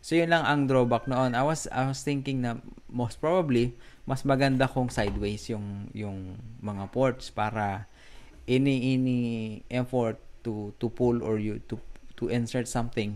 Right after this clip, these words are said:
hindi maapektuhan yung connection. Okay?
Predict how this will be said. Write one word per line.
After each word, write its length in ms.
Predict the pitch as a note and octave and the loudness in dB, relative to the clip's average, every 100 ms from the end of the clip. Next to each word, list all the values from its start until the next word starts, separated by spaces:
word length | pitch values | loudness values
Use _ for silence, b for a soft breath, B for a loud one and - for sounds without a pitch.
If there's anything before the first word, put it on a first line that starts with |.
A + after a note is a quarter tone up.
| - | -2
hindi 240 | A#2+ B2 | 0 2
maapektuhan 800 | B2 A#2 G#2 A#2+ A2+ A2+ G#2+ G#2+ | 2 2 2 -2 -4 -2 -2 -2
yung 240 | G2+ G2+ A#2 - - B B B B - | -4 -6 -6 -8 -10 B B B B -2
connection. 640 | A#2+ G2 E2 - A2+ F2 - - - - - - | 0 0 -4 -2 0 -2 -6 -16 -16 -14 -10 -8
Okay? 320 | - E2+ F2+ | -6 -4 -4